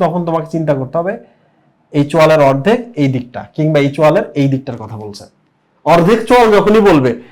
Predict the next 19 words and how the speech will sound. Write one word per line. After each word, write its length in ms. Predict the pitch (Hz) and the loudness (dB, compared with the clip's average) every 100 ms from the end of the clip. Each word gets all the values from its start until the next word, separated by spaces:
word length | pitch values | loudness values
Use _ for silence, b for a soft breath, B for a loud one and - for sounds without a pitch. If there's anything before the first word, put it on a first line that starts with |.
| B | B
তখন 240 | 165 185 208 | 0 2 2
কি 80 | 208 | 2
তোমাকে 200 | 202 190 | 2 0
দুই 200 | 180 180 190 | 0 2 2
দ্বারা 180 | 180 180 | 2 0
আর 80 | 175 | 2
গুণ 100 | 202 175 | 2 4
দেওয়া 140 | 139 | 2
যাবে? 240 | 151 220 185 - - _ _ _ _ _ _ _ _ _ _ - | 0 0 0 -4 -16 _ _ _ _ _ _ _ _ _ _ -8
যাবে 300 | 123 131 127 101 | -2 0 0 -6
না। 60 | - _ - | -16 _ -6
তাহলে 160 | 135 151 | -2 0
বলো 180 | 151 | 0
তো 100 | - 196 | 2 2
অর্ধ 200 | 151 170 185 | 4 2 2
চোয়ালের 220 | 175 151 | 0 2
দাঁত 180 | 135 139 | 0 0
কয়টা? 240 | 131 131 240 | -2 0 -2
সিম্পল, 440 | - 160 147 123 | -2 0 0 -2